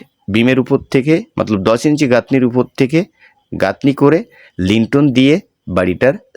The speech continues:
ছাদ দেব। বাড়িটার টোটাল কাজের জন্য মিস্ত্রি খরচ এক লক্ষ তিরিশ হাজার টাকা কন্ট্রাক্টে নেয়া এবং এই বাড়িটার টোটাল যতটুকু গাঁথনি করা হয়েছে লিন্টন পর্যন্ত, তার জন্য ইটের প্রয়োজন পড়বে মোট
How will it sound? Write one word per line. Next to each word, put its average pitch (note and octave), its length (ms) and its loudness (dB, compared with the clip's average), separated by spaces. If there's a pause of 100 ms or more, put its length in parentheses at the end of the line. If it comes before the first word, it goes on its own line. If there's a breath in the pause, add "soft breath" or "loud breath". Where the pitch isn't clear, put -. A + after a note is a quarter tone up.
ছাদ F2 180 -2 (100)
দেব। - 120 -12 (500 soft breath)
বাড়িটার C3+ 400 -2 (100)
টোটাল C3+ 280 0
কাজের D3+ 300 0
জন্য D3+ 240 0
মিস্ত্রি C3 380 0
খরচ C#3 280 0 (200)
এক - 80 -8 (100)
লক্ষ - 180 -4 (380)
তিরিশ G#2 260 -2
হাজার A#2+ 220 0 (100)
টাকা D3+ 160 -4 (140)
কন্ট্রাক্টে G#2+ 420 -2
নেয়া C#3+ 200 2 (500 loud breath)
এবং A#2+ 220 2 (240)
এই C3+ 140 2
বাড়িটার C#3+ 420 2 (140)
টোটাল B2+ 320 2 (580 loud breath)
যতটুকু C#3+ 580 2 (540 soft breath)
গাঁথনি D#3 380 0
করা D#3 220 2
হয়েছে D#3+ 360 0 (180)
লিন্টন C#3 480 0
পর্যন্ত, D3 380 0 (160)
তার G2+ 180 0
জন্য B2 240 2 (200)
ইটের A2+ 300 -2
প্রয়োজন C#3 340 0 (120)
পড়বে C#3 260 2 (380)
মোট A#2+ 220 0